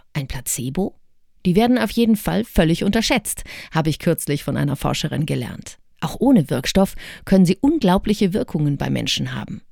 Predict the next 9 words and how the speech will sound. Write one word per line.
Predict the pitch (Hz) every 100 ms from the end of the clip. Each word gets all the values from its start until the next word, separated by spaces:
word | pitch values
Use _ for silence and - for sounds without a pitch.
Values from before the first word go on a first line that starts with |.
| -
Zum | 180
Beispiel | 165 151 - 151
bei | 117 -
Schmerzen | - 170 190 208 - -
und | -
Depressionen. | 127 - 160 - 196 208 147 151 - - - -
Ganz | 143 214 -
ohne | 180 196 208
Nebenwirkungen. | 233 196 139 131 - 147 -